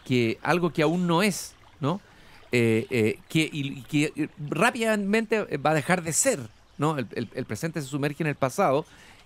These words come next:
Ese es el punto crucial, eh, que François Julien, filósofo francés que está conmigo en el, en el jardín, se preguntó en el libro del tiempo, Elementos de una filosofía del vivir. Él se co-,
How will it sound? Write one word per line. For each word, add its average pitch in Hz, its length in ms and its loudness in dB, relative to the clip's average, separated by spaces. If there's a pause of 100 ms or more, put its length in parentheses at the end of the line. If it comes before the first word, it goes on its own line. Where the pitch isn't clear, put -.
Ese 202 220 -2
es 208 60 -4
el 190 100 -2
punto 208 580 -2 (500)
crucial, 147 720 0 (100)
eh, 110 560 -2
que 110 220 -2
François 135 420 -2
Julien, 143 460 0
filósofo 127 500 -4
francés 127 500 -2 (340)
que 147 80 -6
está 131 140 0
conmigo 139 360 0
en 131 60 0
el, 113 180 0 (140)
en 113 120 -4
el 92 480 -2
jardín, 113 380 0 (240)
se 139 100 -4
preguntó 120 380 0
en 151 60 0
el 139 120 -2
libro 147 240 0
del 113 160 0
tiempo, 147 280 -2
Elementos 135 340 -2
de 139 80 -4
una 123 100 -4
filosofía 110 440 -4
del 120 80 0
vivir. 110 260 -2 (540)
Él 143 180 2 (1120)
se 117 400 0 (140)
co-, - 160 -4